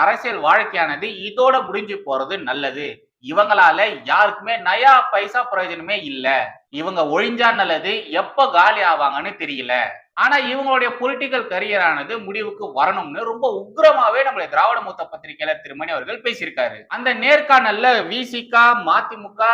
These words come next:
இரண்டு கம்யூனிஸ்டுகள், அப்புறம் மற்ற கூட்டணி கட்சிகளை,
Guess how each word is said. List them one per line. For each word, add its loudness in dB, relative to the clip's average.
இரண்டு -8
கம்யூனிஸ்டுகள், -6
அப்புறம் -6
மற்ற -2
கூட்டணி -10
கட்சிகளை, -10